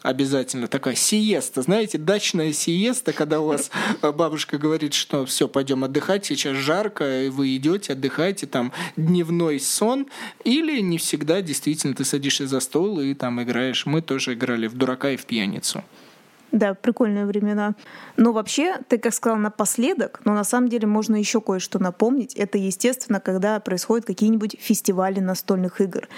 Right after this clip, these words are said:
Speaker 2: То есть, э, как Игрокон, к примеру, да, вот самое известное, что в Москве проходит, или, например, э, в Питере какой-нибудь там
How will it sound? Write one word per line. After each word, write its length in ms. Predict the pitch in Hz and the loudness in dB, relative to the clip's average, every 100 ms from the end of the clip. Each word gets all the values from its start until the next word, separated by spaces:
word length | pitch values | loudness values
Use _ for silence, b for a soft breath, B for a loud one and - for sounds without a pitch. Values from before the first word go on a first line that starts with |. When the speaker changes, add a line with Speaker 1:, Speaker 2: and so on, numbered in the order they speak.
| B B B | B B B
Speaker 2:
То 80 | 214 | 2
есть, 320 | 208 - - | 2 -4 -2
э, 480 | 202 196 190 185 180 - _ - | 0 0 -2 -2 -4 -10 _ 2
как 260 | 226 - - | 2 2 0
Игрокон, 640 | 220 208 - 208 240 285 | 2 2 0 0 0 -2
к 100 | - | -2
примеру, 440 | 269 254 262 254 | 2 4 2 0
да, 200 | 208 233 | 0 0
вот 120 | 285 - | 0 0
самое 280 | 220 202 | 0 2
известное, 380 | 202 208 202 202 | 2 0 0 -2
что 160 | - 202 | -2 0
в 60 | |
Москве 360 | 196 214 - 208 | 2 0 0 0
проходит, 560 | 214 202 208 196 190 - B B - | 0 -2 0 0 -2 -6 B B 2
или, 180 | 247 | 4
например, 460 | 233 220 214 214 202 | 4 2 2 2 0
э, 320 | 190 185 180 | 0 0 -2
в 80 | 175 | -2
Питере 480 | - 240 247 254 233 | 2 2 2 0 0
какой-нибудь 500 | 226 208 208 202 196 | -2 0 0 0 0
там 240 | 196 190 | 0 -2